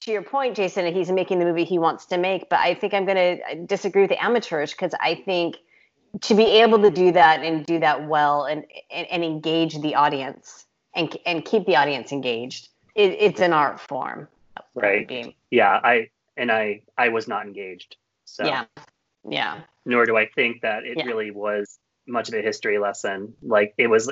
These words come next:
Speaker 2: it reminded us that, it reminded us of the perspective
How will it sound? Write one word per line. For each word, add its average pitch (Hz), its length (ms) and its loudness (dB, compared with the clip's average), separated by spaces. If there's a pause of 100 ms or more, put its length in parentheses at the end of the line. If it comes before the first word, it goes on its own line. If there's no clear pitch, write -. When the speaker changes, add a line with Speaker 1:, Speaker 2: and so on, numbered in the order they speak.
Speaker 2:
it 127 160 0 (100)
reminded 117 380 2
us 110 240 2
that, 110 280 2 (440)
it 160 40 2
reminded 147 320 4
us 139 100 -4
of 127 80 -10
the 123 60 -8
perspective 110 760 -6